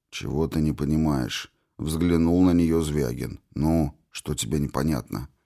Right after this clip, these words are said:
«Я не понимаю», повторила Катя. «Хорошо, я тебе объясню»,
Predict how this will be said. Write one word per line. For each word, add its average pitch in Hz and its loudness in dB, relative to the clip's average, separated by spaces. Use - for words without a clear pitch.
«Я 117 0
не 143 0
понимаю», 123 2
повторила 80 0
Катя. 65 -6
«Хорошо, 73 -4
я 76 0
тебе - -4
объясню», 71 -4